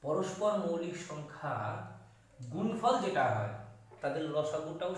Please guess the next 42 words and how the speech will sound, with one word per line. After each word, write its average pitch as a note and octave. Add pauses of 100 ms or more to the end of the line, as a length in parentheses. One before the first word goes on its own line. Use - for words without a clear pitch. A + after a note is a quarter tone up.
সেটাই G#3 (120)
হয়। - (720)
তার D#3+
মানে E3
আমাদের - (120)
বলে F#3+
দিয়েছে D3
যে -
দুটি D3 (100)
পরস্পর F#3 (100)
মৌলিক D3
সংখ্যার D3
গুণফল C#3
একশো A#2+
সতেরো, F#3 (420)
তাহলে C#3+
তাদের C#3+ (100)
লসাগু D3+
কত? G#2+ (340)
তাহলে E3
তাদের F3+
লসাগু F3+
আর F3+
কিছুই G3
না, A2+ (160)
তাদের D3+
গুণফলই F#3
হবে, G3+
মানে F3
একশো E3+
সতেরোই G#3+
হবে। - (720)
আবার G#3
এই G#3
কোশ্চেনটা A3
উল্টো G3
করেও G#3
দিতে -
পারি - (300)
যে D#3+
দুটি G#3 (100)
পরস্পর G3+